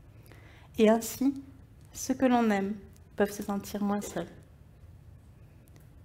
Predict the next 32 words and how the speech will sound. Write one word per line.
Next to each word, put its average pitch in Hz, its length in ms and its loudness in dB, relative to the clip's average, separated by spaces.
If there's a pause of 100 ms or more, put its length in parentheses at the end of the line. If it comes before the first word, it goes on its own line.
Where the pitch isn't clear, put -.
(840)
C'est 233 120 -2
ce 220 60 -4
que 247 120 4
j'ai 262 80 6
décidé 254 380 2
de 247 120 6
faire 220 280 2
après 208 200 -2
le 208 100 4
décès 196 220 -4
de 185 80 -4
ma 190 160 -4
sœur. - 320 -14 (840)
J'ai 226 180 8
écrit 285 320 4
Le 247 120 8
Livre 254 320 8
de 220 100 4
Liane, 202 420 0 (320)
un 226 120 6
roman 269 260 10
de 277 80 10
sensibilisation 233 800 0 (120)
adapté 226 340 4
aux 247 160 4
ados 208 300 4 (140)
et 220 80 2
aux 220 60 6
jeunes 220 240 2
adultes. 208 540 -4 (800)
Un 233 180 8
outil 285 420 6